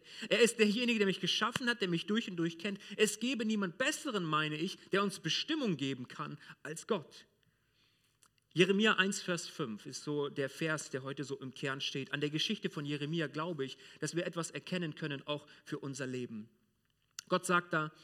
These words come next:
zu Jeremia, ganz zu Anfang des Buches, Jeremia eins, Vers fünf: "Ich kannte dich schon, bevor ich dich im Leib deiner Mutter geformt habe. Schon vor deiner Geburt habe ich dich dazu bestimmt, dass du den Völkern meine Botschaft überbringst."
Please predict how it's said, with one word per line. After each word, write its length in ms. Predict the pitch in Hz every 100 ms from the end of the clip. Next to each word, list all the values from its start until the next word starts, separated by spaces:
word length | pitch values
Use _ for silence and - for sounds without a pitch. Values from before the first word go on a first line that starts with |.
| - -
zu 120 | 170
Jeremia, 680 | 151 156 139 165 135 123 151 _ _ _
ganz 240 | 247 339
zu 80 | -
Anfang 240 | 254 247 214
des 140 | -
Buches, 340 | 254 254 131
Jeremia 340 | - 127 151 180
eins, 260 | 196 139 -
Vers 160 | - 143
fünf: 260 | 175 139 - _ _ _ - - -
"Ich 140 | 202
kannte 320 | 202 247 339 233
dich 200 | 226 -
schon, 280 | 233 262
bevor 320 | 196 - 220 202
ich 100 | -
dich 160 | 220
im 140 | 180 165
Leib 260 | 185 208
deiner 220 | 196 170
Mutter 260 | 156 185 165
geformt 560 | 147 - 143 113 110 110
habe. 340 | 101 95 - _ _ _ _ _ _ _ _ _ _ _ _
Schon 280 | - 175 160
vor 240 | - 202
deiner 200 | 208 196
Geburt 500 | 180 165 185 131 -
habe 200 | 156 160
ich 80 | 160
dich 180 | 156 -
dazu 320 | 131 - 117
bestimmt, 840 | 117 - - - 226 139 - - - _ _ _ _
dass 140 | 143 -
du 100 | 139
den 180 | 127
Völkern 600 | - 160 175 190 190 196 202 _ _
meine 220 | 123 135
Botschaft 400 | 120 120 - 120
überbringst." 640 | 127 110 - 104 - -